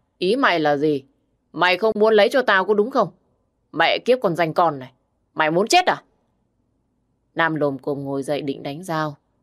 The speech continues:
nhưng bị cô đá cho một cái, ngã rúi rủi.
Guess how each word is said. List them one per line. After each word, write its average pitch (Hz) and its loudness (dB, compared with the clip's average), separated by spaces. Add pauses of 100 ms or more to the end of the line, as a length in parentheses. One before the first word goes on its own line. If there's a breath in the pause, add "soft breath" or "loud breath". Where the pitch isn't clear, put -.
nhưng 196 0
bị 165 -2
cô 185 -2
đá 151 -6
cho 240 -12
một 143 -10
cái, 147 -18 (200)
ngã 170 -12
rúi 196 -10
rủi. 135 -10